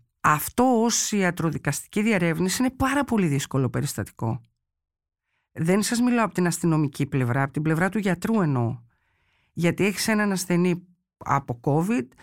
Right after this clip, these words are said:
έχεις έναν άλλο ασθενή από covid και συμβαίνει ένας θάνατος. Αυτά ο ιατροδικαστής για να τα συνδυάσει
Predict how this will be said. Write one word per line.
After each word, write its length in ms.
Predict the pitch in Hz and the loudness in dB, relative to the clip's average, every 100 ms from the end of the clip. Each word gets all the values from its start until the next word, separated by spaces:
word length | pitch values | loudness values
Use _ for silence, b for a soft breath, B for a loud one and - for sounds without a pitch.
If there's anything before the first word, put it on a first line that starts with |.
| b b | b b
έχεις 260 | b 180 - | b -6 0
έναν 240 | 185 165 | 2 2
άλλο 220 | 170 220 202 | 2 2 0
ασθενή 360 | 175 165 165 | -2 -2 -2
από 240 | 156 147 - | -2 -6 -4
covid 280 | 135 165 226 - | -2 -2 -4 -4
και 100 | 220 | -4
συμβαίνει 480 | - 220 262 269 269 _ _ | -2 -2 0 -2 -6 _ _
ένας 260 | 240 240 - | -2 -2 0
θάνατος. 600 | 214 170 139 - - - _ _ _ _ _ _ - | 0 0 -4 -8 -12 -16 _ _ _ _ _ _ -6
Αυτά 380 | 170 - 233 247 | -6 -2 0 2
ο 40 | |
ιατροδικαστής 800 | 226 - 185 165 - - 220 202 | 0 -2 -4 -4 -8 -6 -4 -2
για 120 | 202 | 0
να 100 | 175 | 0
τα 100 | 165 | -2
συνδυάσει 840 | - 160 139 151 180 185 - 262 | -4 -4 0 0 0 -2 -4 -4